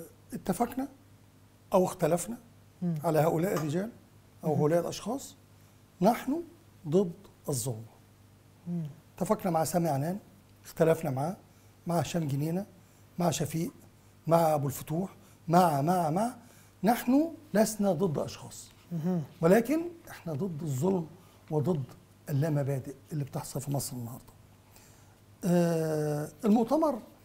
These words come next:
Speaker 1: اللي كان مزمع انه يعقد في القاهره، ليه؟ من الاصل ليه؟ لانهم كانوا عايزين يحطوا مصر ويغطوا عليها،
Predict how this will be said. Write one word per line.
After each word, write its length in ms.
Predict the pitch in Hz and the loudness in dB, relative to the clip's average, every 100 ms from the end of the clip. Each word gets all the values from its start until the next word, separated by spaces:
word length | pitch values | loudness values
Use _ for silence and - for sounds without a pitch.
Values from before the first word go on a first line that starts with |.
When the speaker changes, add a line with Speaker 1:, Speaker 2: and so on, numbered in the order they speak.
| - - - - - _ | -20 -20 -20 -20 -20 _
Speaker 1:
اللي 140 | - 175 | -4 0
كان 240 | 226 226 | 2 4
مزمع 300 | 240 196 190 | 4 4 4
انه 120 | 175 | 4
يعقد 260 | 190 - 143 | 4 0 -4
في 80 | - | -8
القاهره، 400 | 127 - 113 113 - - - - - - - - 170 | -10 -10 -10 -12 -20 -20 -20 -20 -20 -20 -20 -10 2
ليه؟ 300 | 196 185 117 - - - - - - - - - - | 4 4 0 -8 -20 -20 -20 -20 -20 -20 -20 -20 -2
من 140 | 180 196 | 6 8
الاصل 400 | 220 285 - 196 | 8 6 2 2
ليه؟ 260 | 170 143 120 - - - - - - - - - - - | 2 0 -6 -14 -20 -20 -20 -20 -20 -20 -20 -20 -20 -6
لانهم 280 | 240 214 359 | 6 10 10
كانوا 200 | - 302 | 10 10
عايزين 480 | 254 196 311 339 349 - - - - | 10 12 10 10 6 -4 -18 -20 -4
يحطوا 420 | 190 - 294 - 240 | -2 8 8 10 10
مصر 420 | 262 - - - - - - - - - - - - | 10 10 0 -8 -20 -20 -20 -20 -20 -20 -20 -12 2
ويغطوا 500 | 202 180 233 240 196 | 4 6 4 4 4
عليها، 340 | 180 233 269 | 6 4 0